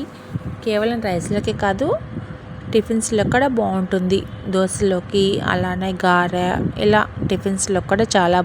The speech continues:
బాగుంటుంది. ఒకసారి తప్పకుండా ట్రై చేయండి, చాలా చాలా టేస్టీగా ఉంది. ఇంకా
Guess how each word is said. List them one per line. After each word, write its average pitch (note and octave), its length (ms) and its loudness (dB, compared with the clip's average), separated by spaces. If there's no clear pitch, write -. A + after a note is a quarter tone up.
బాగుంటుంది. F3+ 600 0
ఒకసారి A3+ 280 -2
తప్పకుండా F3 500 0
ట్రై G3 160 -2
చేయండి, F#3+ 280 -4
చాలా G#3 340 -2
చాలా F#3+ 180 -2
టేస్టీగా F3+ 460 -4
ఉంది. G#3 240 -4
ఇంకా C4+ 220 2